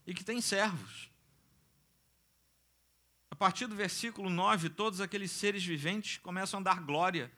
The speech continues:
honra, ação de graças. Vinte e quatro anciãos que a maioria dos pensadores fala de serem os representantes das doze tribos e os representantes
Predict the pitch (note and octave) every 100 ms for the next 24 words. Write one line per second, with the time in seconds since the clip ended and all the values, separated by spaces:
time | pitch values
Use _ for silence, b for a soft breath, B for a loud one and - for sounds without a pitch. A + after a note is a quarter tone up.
0 | b b C#3 G#3 A3 D#3 A2 B - D#3
1 | - A3 G#3 E3+ F#3 G#3+ - - - -
2 | _ _ _ _ _ _ _ _ _ _
3 | _ _ _ _ _ _ _ _ _ F3
4 | B3+ - F#3 G3+ G3+ F#3 F#3 - F3+ A3
5 | - F3 F#3 F3 E3 F#3+ - F3+ E3+ B2+
6 | C3+ G3 C#3+ - b b b - E3+ F#3+
7 | D#3+ C3+ C3+ E3 D#3+ D3 B2+ b b -
8 | C#3 E3 E3 D3+ C3+ E3+ D3 D3+ B2 C#3
9 | D#3 A#2+ E3+ A3 G3 C3 C#3+ C#3 D3 D#3
10 | C#3 C3 C#3 D3 D#3+ -